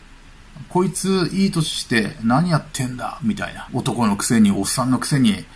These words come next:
もういいじゃん、諦めて」って思われながら、「いやいやいや」ってやるのが、ちょっ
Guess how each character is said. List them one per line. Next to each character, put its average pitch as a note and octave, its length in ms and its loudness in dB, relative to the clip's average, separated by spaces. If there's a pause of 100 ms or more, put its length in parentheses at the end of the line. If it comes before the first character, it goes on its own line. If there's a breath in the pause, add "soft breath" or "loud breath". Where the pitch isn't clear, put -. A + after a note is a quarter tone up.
(600 soft breath)
も E3 200 6
う A2+ 60 6
い F#3+ 100 8
い C4 40 6
じ A#3 100 2
ゃ G2 120 2
ん、 F#2+ 60 -2
諦 G#2 120 -2 (120)
め F2+ 80 -8
て」 - 160 -14
っ - 20 -16 (260)
て A#3 220 2
思 G#3+ 240 10
わ A3+ 100 10
れ A#3 100 6
な A#3+ 140 10
が G#3+ 120 8
ら、 F3+ 100 6
「い A#2+ 140 4
や C3 140 6
い A2+ 100 6
や G#2+ 100 2
い G#2 100 0
や」 B2 140 4
っ - 160 -14
て G2+ 80 -4
や G2+ 120 2
る B2+ 80 2
の B2 100 2
が、 A#3+ 280 6 (100)
ち - 80 -6
ょ - 20 0
っ G2 40 -4